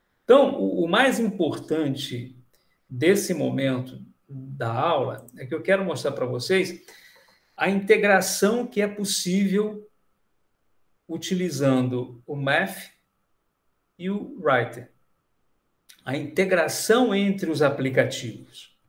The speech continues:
tá? Isso que, que eu queria mostrar pra vocês nessa apresentação. Então, pra gente poder finalizar, eu volto aqui pro meu Writer, pra explicar pra vocês o seguinte, deixar muito claro.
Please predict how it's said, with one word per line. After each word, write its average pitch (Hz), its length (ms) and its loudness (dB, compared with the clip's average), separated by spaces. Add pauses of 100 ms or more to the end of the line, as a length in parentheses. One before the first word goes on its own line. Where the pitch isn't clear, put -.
(140)
tá? 123 340 -10
Isso 214 320 -2
que, - 380 -10 (1300)
que - 80 -10
eu 127 80 -4
queria 143 260 0
mostrar 131 360 -2
pra 135 160 -2
vocês 127 500 -8 (640)
nessa 127 240 -2
apresentação. 127 840 -2 (400)
Então, 226 400 2 (540)
pra - 120 2
gente 202 200 -2
poder 147 300 0
finalizar, 127 960 0 (220)
eu 127 140 -6
volto 127 340 2
aqui 123 200 -6
pro 120 200 -10
meu 117 180 -8
Writer, 143 500 0 (1200)
pra - 100 4
explicar 208 400 2
pra 202 140 0
vocês 185 340 -2
o 190 60 -2
seguinte, 147 500 -4
deixar 160 300 -2
muito 185 260 -4
claro. 117 480 -2